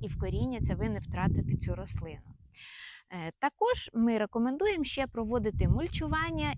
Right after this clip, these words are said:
і слідкувати за водним режимом. Тобто не переливати рослину, але й не допускати її пересихання. Пам'ятайте про те, що коренева система свіже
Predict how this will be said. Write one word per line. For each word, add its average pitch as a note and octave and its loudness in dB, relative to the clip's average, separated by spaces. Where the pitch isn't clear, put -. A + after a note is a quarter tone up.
і A3 -2
слідкувати G#3+ -6
за G#3+ 0
водним G#3 -2
режимом. F#3+ -4
Тобто F#3+ -8
не F3 -2
переливати C4+ 0
рослину, A3+ -2
але G3+ -2
й C4+ -2
не G3 -2
допускати G#3 -6
її F#3 -4
пересихання. F#3+ -6
Пам'ятайте A3+ 0
про F3+ -6
те, C4+ -2
що A#3 -6
коренева G3 -2
система G3 -4
свіже F#3+ -2